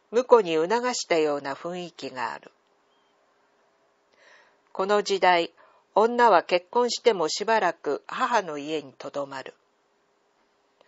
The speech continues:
男はそこへ通うという形である。駿河麻呂は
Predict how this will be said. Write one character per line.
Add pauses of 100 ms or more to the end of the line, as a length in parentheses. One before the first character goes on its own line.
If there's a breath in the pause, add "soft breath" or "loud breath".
(540 soft breath)
男
は
そ
こ
へ
通
う
と
い
う
形
で
あ
る。 (2750 soft breath)
駿
河
麻
呂
は